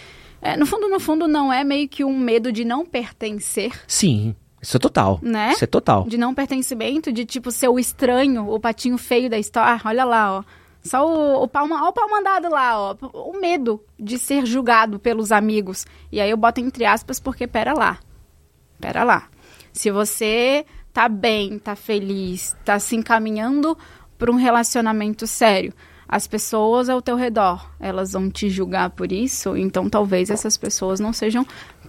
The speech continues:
Speaker 1: tão teus amigos assim, né? E aí tá, inclusive, eu acho que um filtro bem legal da gente perceber e, e filtrar realmente as pessoas, sabe?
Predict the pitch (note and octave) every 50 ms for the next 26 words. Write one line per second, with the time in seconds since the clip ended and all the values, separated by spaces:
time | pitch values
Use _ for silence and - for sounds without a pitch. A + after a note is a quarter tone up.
0 | - - - - C4+ A#3+ A3 G3+ F#3+ F#3 F#3 F#3 G3 - - G#3+ G#3 G#3 A3 A3+
1 | A3 G#3 G#3 G#3 G#3 G#3+ A#3+ D4 - - C#4+ F#3+ - - - _ _ _ _ -
2 | - - F3+ F3 E3+ G#3 _ _ - - F3+ - F3+ F#3 G3 G#3 G#3 - A3 A3+
3 | A3+ A#3+ A#3 - B3+ A#3+ G#3 A3 A3+ A3+ B3 B3 A#3+ A#3 A#3+ - - - B3 A#3+
4 | A#3 - B3 A#3+ B3 - B3+ A3+ G3+ G#3 G#3+ B3 B3+ B3+ A#3+ G#3+ G3 G3+ A#3 -
5 | - - - - - - - - A3 G#3+ G#3+ A3 G#3+ - - - A3 A3 G3+ -
6 | - A3+ A3 G3+ G#3 G#3 G#3 - _ _ _ _ _ _ _ _ _ _ _ _
7 | _ _ - - - A3 A3 - - G#3+ A3+ - - A4+ - - A#3+ A3+ B3 C4
8 | C4 A#3 A3+ G#3+ A3 G#3+ A#3 A3 - - A3 - - A3 A3 A3 A3+ A3 - A3+
9 | G#3+ G#3+ A#3+ E4+